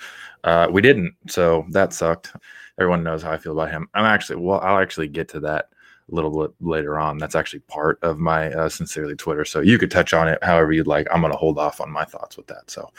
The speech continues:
yeah, there was, uh, a few surprises, definitely a few surprises of, uh, you know, people leaving and also people that ended up staying. So I think big one for me was John Brown. Um, it, it floated around a lot of, like, he could be a surprise cut.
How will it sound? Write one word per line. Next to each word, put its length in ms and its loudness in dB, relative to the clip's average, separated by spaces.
yeah, 240 6
there 200 8
was, 260 4
uh, 300 6
a 40 2
few 220 0
surprises, 720 2
definitely 420 0
a 60 -12
few 140 -6
surprises 540 -4
of, 280 -6
uh, 260 -6
you 60 -14
know, 100 -10
people 300 -8
leaving 420 -8
and 320 -10
also 480 -10
people 220 2
that 200 4
ended 200 4
up 100 2
staying. 400 2
So 300 2
I 40 4
think 220 2
big 180 6
one 220 6
for 140 -4
me 240 0
was 360 4
John 340 2
Brown. 420 2
Um, 340 2
it, 180 2
it 120 2
floated 320 4
around 240 4
a 40 0
lot 160 2
of, 80 -6
like, 220 -4
he 180 -6
could 180 -6
be 120 2
a 80 0
surprise 440 -4
cut. 300 -4